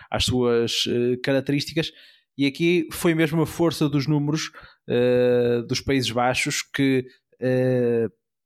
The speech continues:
acabou por lhes dar a vitória, apesar de depois a Lorena Vives até ter conseguido bater a Lotte Kopecky no final, porque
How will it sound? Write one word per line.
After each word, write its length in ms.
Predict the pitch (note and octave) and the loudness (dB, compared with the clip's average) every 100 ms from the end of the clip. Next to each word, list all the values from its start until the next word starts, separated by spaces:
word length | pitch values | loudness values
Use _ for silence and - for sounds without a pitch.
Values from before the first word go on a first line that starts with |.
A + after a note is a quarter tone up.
| _ _ - | _ _ -12
acabou 260 | - C#3 C3 | -4 -2 0
por 180 | C3+ | -2
lhes 160 | B2 A2+ | -4 -2
dar 180 | A#2+ A#2 | 0 0
a 120 | A#2+ | 0
vitória, 380 | B2 B2 B2 D#3+ | -4 -4 -2 -2
apesar 260 | D#3+ A2+ | -2 -6
de 80 | G#2+ | -6
depois 260 | G#2+ - A#2+ | -10 -6 -2
a 80 | A#2 | 0
Lorena 340 | A#2 A#2+ A2+ | 0 0 -2
Vives 260 | A#2 A2+ A#2+ | -2 -4 -4
até 200 | - A#2 | -4 -6
ter 200 | B2+ A2+ | -6 -6
conseguido 400 | B2 - B2+ A2+ | -6 -6 -6 -4
bater 260 | A#2 A#2+ - - _ - | -4 -6 -8 -20 _ -6
a 40 | |
Lotte 180 | B2 B2 | -4 -2
Kopecky 340 | B2+ B2+ A#2+ | -4 -4 -4
no 100 | C3 | -4
final, 340 | A#2+ C3+ C3+ C#3 - - _ _ | -4 -2 -2 -4 -8 -20 _ _
porque 380 | - C3 C#3 C#3+ | -4 -4 -4 -6